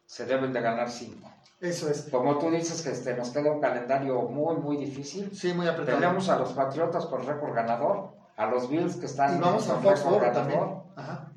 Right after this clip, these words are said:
Speaker 1: Eh,
Speaker 2: Los Bills
Speaker 1: este,
Speaker 2: también. Ajá.
Speaker 1: eh, ahora contra los Vikingos, contra los Rams,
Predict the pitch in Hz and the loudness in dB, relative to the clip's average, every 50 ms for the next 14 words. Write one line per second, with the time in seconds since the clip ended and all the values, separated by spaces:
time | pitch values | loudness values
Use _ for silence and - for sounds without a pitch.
0 | - 110 107 113 117 113 113 113 110 110 110 110 107 107 107 107 107 - 160 165 | -10 -6 -2 -2 0 0 0 0 0 0 0 -2 -2 -4 -6 -6 -4 -2 -2 -2
1 | 156 160 185 - 214 208 175 156 - - 180 196 - - - - - 151 147 139 | 0 0 0 0 0 0 0 0 0 0 -2 -4 -4 -8 -12 -14 -14 -12 -10 -6
2 | 139 - 113 117 117 117 117 117 117 120 131 147 160 170 160 - - 127 127 127 | -4 -2 -2 -2 -2 -4 -6 -6 0 8 8 10 12 12 10 10 4 0 0 2
3 | 120 120 123 120 120 120 120 120 - - 147 160 170 - 202 220 208 - - - | 0 2 2 0 -2 -4 -6 -8 -8 -6 -6 -6 -2 0 0 0 0 0 -4 2
4 | - 165 202 - 180 165 160 147 127 127 123 127 143 165 202 214 - - - - | 6 6 6 8 8 6 4 4 4 2 0 2 4 4 6 4 2 -2 -6 -10